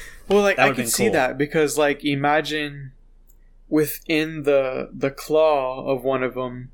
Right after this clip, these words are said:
Speaker 1: it had sharp metal things that could bend so
Speaker 2: Yeah.
Speaker 1: that it would have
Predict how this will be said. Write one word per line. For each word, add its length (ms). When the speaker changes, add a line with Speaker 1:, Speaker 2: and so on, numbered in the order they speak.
Speaker 1:
it 180
had 420
sharp 540
metal 420
things 480
that 200
could 200
bend 580
so 140
Speaker 2:
Yeah. 100
Speaker 1:
that 100
it 80
would 120
have 460